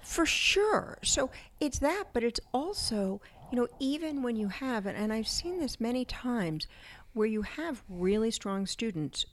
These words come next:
who come from situations where there isn't a lot of money, they're not, it, it, you know,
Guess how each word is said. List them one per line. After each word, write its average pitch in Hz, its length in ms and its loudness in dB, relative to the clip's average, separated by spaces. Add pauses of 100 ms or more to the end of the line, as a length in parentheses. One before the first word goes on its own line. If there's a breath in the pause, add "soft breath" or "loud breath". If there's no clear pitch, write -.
(160)
who 165 340 0 (200)
come 165 300 -2
from 170 200 -4
situations 170 720 2
where 185 120 -2
there 160 240 -2
isn't 165 300 -2
a - 60 -6
lot 156 180 -4
of - 160 -8
money, 214 400 2 (1300 loud breath)
they're 240 360 6
not, 254 520 2 (260)
it, - 160 -4 (140)
it, 202 180 -2
you 233 120 2
know, 214 80 2